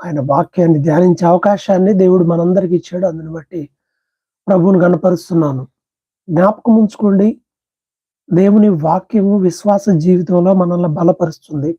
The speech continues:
ప్రతి విశ్వాసి బైబిల్ చదవాలి, దేవుని వాక్యాన్ని క్షుణ్ణంగా తెలుసుకోవాలి, తెలుసుకున్న వాక్య ప్రకారం జీవించాలి. అది చాలా అంటే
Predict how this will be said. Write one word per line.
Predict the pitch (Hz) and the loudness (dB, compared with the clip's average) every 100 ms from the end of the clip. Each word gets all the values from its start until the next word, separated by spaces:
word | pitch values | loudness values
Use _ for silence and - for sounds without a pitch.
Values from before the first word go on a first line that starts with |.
| - | -4
ప్రతి | 185 - 233 202 | -4 0 0 2
విశ్వాసి | 156 185 - 226 214 208 220 | 0 -4 -2 0 0 2 -2
బైబిల్ | 185 165 185 190 190 | 0 0 2 2 -2
చదవాలి, | - - 156 190 190 190 233 _ _ _ _ _ _ _ | -6 -6 0 2 2 0 -4 _ _ _ _ _ _ _
దేవుని | 170 185 190 | -2 0 2
వాక్యాన్ని | 190 175 175 - 196 180 180 170 | 2 2 0 -4 -2 0 2 0
క్షుణ్ణంగా | - - 196 196 202 190 | -4 -6 0 2 2 2
తెలుసుకోవాలి, | 190 190 175 180 - 180 175 170 196 - _ _ _ _ _ _ - | -2 -2 -4 -4 -8 -4 -2 -2 -4 -8 _ _ _ _ _ _ 0
తెలుసుకున్న | 233 262 - 240 240 | 0 0 0 2 4
వాక్య | 208 202 214 | 2 0 -4
ప్రకారం | 196 185 185 180 190 147 | -2 -2 0 -2 0 0
జీవించాలి. | 160 165 147 131 120 123 - _ _ _ _ _ _ 160 | 0 0 0 -6 -10 -12 -14 _ _ _ _ _ _ -10
అది | 135 131 185 | -10 -6 0
చాలా | 185 202 214 | 2 2 2
అంటే | 208 196 | 0 -4